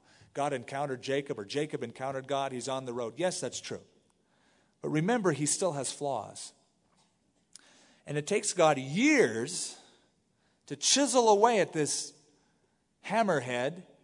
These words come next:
and get him to become supple and moldable clay. Now, when you and I come to Christ, we still have an old nature. God's patient with us. God will reveal himself to us.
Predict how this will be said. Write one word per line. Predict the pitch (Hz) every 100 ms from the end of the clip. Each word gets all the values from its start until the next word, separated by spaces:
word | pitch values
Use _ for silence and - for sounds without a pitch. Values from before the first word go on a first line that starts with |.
| _ _ _ _ _ _ _ _ _ _ _ _ _ _ _ _ _ _ _ -
and | 156
get | 156 233
him | 247
to | 220
become | 196 170 180
supple | 160 - - 277 269 202 143 110 - -
and | 143 151
moldable | 165 220 220 190 156
clay. | 143 165 147 90 - _ _ _ _ _ _ _ _ _ _ - -
Now, | 170
when | 180
you | 269
and | 262
I | 185
come | 190 196
to | 160
Christ, | - 151 120 117 - -
we | 131 143
still | - 185
have | 160
an | 135
old | 131 139
nature. | 127 113 - - _ _ _ _
God's | - - -
patient | 170 127 120
with | 117 -
us. | - - - - _ _ _ _ _ _ _ _ -
God | 156 202
will | 170
reveal | 143 139 131
himself | 120 - 117 -
to | 113
us. | 107 151 - -